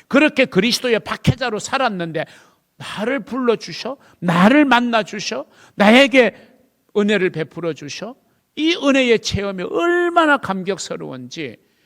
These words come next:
그래서 바울 마음속에 어떤 생각이 들었냐? 나는 이제부터 주님께 빚을 진 사람이다. 나는 주님의 사랑을 받을 만한 일이라고는 하나도 하지 않았고, 오히려 주님의 징벌을 받을 일만 했는데,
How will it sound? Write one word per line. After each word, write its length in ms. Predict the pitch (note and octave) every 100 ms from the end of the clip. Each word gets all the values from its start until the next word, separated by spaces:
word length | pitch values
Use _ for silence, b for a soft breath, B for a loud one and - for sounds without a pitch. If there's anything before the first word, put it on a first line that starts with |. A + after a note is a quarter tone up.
| _ -
그래서 480 | F#3+ G#3+ F3+ C#3+ - b b b
바울 360 | B2+ E3 F3+
마음속에 640 | D#3+ B2+ D3+ D3+ D3 C#3 C3
어떤 320 | D3 - G#3+
생각이 420 | G3+ D#3+ D#3 D3+ C3
들었냐? 380 | A2+ A2 G#2+
나는 280 | A2 E3+ F#3+
이제부터 680 | F3+ C#3 C3+ C3 C3 B2 A2 - _ _
주님께 680 | - D3 C3 A2 - D3+ E3 _
빚을 300 | - D#3+ C#3+
진 200 | G#2+ G#2+
사람이다. 580 | G#2 - - _ _ _ _ _ _ _ _ _ _ _ _ B B B
나는 260 | G#3 A3 G#3+
주님의 380 | - A3+ G#3 G3
사랑을 440 | - F#3 F#3 F3
받을 320 | E3 E3+ E3
만한 300 | D#3 D3+ D3+
일이라고는 500 | C#3 C3 C#3 C#3 C3
하나도 440 | - - C#4 A3 F3
하지 220 | F#3 E3+
않았고, 400 | C#3+ D3 - C3 B B
오히려 300 | G3+ A3+ G#3
주님의 500 | - A3 A3+ G3 E3+ B B
징벌을 600 | - - E4 D#4+ C4 A#3
받을 340 | F3 G3+ G3 F#3+
일만 340 | D3+ F#3 A#3
했는데, 720 | D#3 A3 F3+ B2+ C#3+ D3 A2